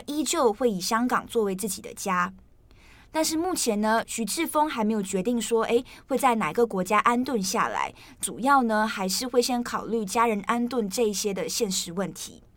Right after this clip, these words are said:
今年三十八岁的许志峰呢，其实是成为罗冠聪之后第二位流亡的前香港立法会议员。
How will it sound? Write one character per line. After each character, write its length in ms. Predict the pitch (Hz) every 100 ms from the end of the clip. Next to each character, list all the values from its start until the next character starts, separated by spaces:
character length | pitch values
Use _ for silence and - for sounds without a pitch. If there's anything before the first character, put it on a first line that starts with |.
| - _ -
今 200 | - 349
年 180 | 349 226
三 240 | 220 269
十 100 | 277
八 220 | 220 240
岁 100 | 240
的 140 | 240 208
许 140 | 185
志 180 | 185 233
峰 240 | 226 233
呢， 180 | 233 233
其 160 | 196 233
实 140 | 220
是 160 | 202 233
成 160 | 214
为 80 | 196
罗 240 | 196 202 302
冠 240 | 269 233
聪 260 | 214 233 233
之 280 | - 285
后 320 | 311 339 240 - - -
第 120 | 320
二 160 | 294 269
位 200 | 277 233
流 180 | 196 185
亡 300 | 214 185 196
的 180 | 180
前 320 | - - 190 190
香 220 | 262 277
港 200 | 262 175
立 120 | 220
法 120 | -
会 220 | - 226
议 220 | 202 254 190
员。 280 | - -